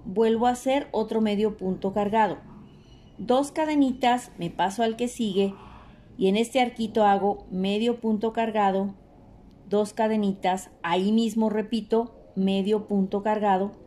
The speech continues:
dos cadenitas y me paso al último.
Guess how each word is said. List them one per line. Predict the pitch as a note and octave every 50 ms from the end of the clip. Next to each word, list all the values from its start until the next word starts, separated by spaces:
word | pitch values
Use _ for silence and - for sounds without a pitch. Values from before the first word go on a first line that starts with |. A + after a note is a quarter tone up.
| - - - - - - - - - - - - -
dos | - E3+ D#3 G#3 G3+ G#3 G3+ -
cadenitas | - A3+ A3+ A#3 A#3 A#3 A3 G#3 G#3 - G#3 G#3 G#3 -
y | - A3
me | G#3 G3
paso | F#3+ - F#3+ F#3 F#3+ - A#3 A#3 - -
al | - G3+ G#3 A3+
último. | A#3 A3 G3 - - E3+ D3+ C#3